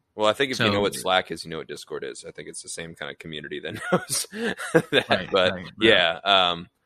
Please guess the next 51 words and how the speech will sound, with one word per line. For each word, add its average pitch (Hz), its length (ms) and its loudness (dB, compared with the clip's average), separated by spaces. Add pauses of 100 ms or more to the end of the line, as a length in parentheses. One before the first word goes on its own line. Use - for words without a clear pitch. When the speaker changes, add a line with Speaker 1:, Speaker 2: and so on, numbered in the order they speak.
(300)
Speaker 2:
Started, 151 280 6
I 151 40 6
think, 156 140 8
mainly, 135 520 4
uh, 120 300 0
for, 117 380 -2
like, 104 340 -2
video 107 360 -2
games, 101 340 -2
but 107 160 -8
now 104 180 2
it's 107 140 -6
moved 107 160 -4
on 110 140 -2
to 117 40 -2
all 123 80 -2
sorts 143 260 -4
of 107 120 -6
entertainment 101 560 -4
and 104 100 -6
all 98 60 2
Speaker 1:
Right. 95 60 0
Speaker 2:
sorts - 220 -6
of 98 60 -8
shows. 107 580 -6
Um, 90 340 -18
Speaker 1:
yeah, 156 280 0
Speaker 2:
yeah. 135 100 -4
Speaker 1:
but - 120 4
if - 120 -2
you, 101 140 4
if 101 80 0
you 107 120 0
can 101 140 -2
open 104 300 0
your 92 80 0
Twitter 90 300 2
app, 85 180 2
you 82 80 -8
can 82 120 -8
open 85 240 -4
a 73 60 -6
Discord 78 400 -6
app 71 220 -6 (120)
and, 80 420 -14
uh, 71 340 -10 (260)
the 87 280 0
Discord, 80 360 -8 (180)
Discord 76 340 -10
app, 73 200 -8
and 71 200 -14